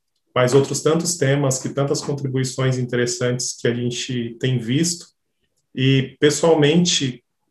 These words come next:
acredito que pra mim e pro Dani também, é sempre um momento também da gente refletir e pensar sobre esses assuntos que muitas vezes a gente não tá na nossa atuação direta do dia a dia, e o quanto é importante.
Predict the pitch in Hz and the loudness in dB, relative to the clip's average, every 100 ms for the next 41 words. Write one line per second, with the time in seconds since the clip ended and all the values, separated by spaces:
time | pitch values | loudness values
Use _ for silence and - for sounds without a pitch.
0 | - 127 123 120 127 - 139 139 131 127 | -6 -4 -2 -4 -4 -6 0 2 2 0
1 | 120 160 120 127 135 127 123 120 143 143 | -2 -4 0 2 2 2 0 2 4 4
2 | - 156 175 180 180 180 - _ _ _ | 2 2 0 0 0 -2 -8 _ _ _
3 | 143 147 143 147 147 143 143 143 143 151 | 2 4 6 4 2 2 4 2 2 -4
4 | - 165 - 175 170 - 165 180 190 - | -6 -6 -2 -2 0 -2 0 0 -2 -12
5 | _ _ 143 135 165 151 - 143 170 175 | _ _ -4 0 0 0 0 2 0 -2
6 | - 135 135 135 120 127 123 143 147 - | -2 0 0 0 0 0 0 -2 -2 0
7 | 180 180 180 170 156 160 160 165 - 165 | 2 2 2 0 0 0 0 -2 -2 -4
8 | 165 165 160 156 147 165 - 165 - 156 | -2 0 0 -2 -4 -4 0 0 0 -4
9 | 156 151 127 143 143 120 113 117 113 107 | 0 2 4 2 0 -6 -4 -2 -2 -4
10 | 104 104 - _ _ _ 135 147 143 143 | -8 -10 -12 _ _ _ 0 2 2 4
11 | 147 139 151 - 117 110 113 - - | 2 2 0 0 0 0 -2 -10 -14